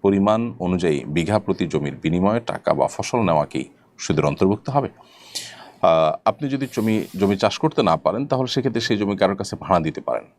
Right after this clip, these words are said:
বিঘা প্রতি, আহ, নির্দিষ্ট অ্যামাউন্ট নিতে পারেন, এটা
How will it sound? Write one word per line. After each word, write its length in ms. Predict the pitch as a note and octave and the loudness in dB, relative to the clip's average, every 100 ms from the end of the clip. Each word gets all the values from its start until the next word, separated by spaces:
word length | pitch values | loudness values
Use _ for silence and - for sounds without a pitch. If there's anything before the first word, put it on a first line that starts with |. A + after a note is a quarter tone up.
| _ - | _ -4
বিঘা 260 | F2+ G2+ | 0 0
প্রতি, 320 | G2+ G2 E3+ F#3+ _ _ _ _ - | 2 -2 -2 -6 _ _ _ _ 0
আহ, 460 | D2+ C#2+ C2+ C2 - | 2 2 2 0 -2
নির্দিষ্ট 600 | F#2+ G2 F2+ A#2 A#2 - A#2 C#2+ C#2+ F#2+ C3 - _ | 0 2 2 -2 -4 -2 2 2 2 0 -2 -12 _
অ্যামাউন্ট 680 | - G2 A2 B2 C3 - - - - | 2 2 2 0 -4 -10 -20 -16 -2
নিতে 220 | G#2 G2 | 0 0
পারেন, 340 | - B1 - - - _ _ - | 0 0 -2 -10 -20 _ _ -10
এটা 300 | - E2 | -2 0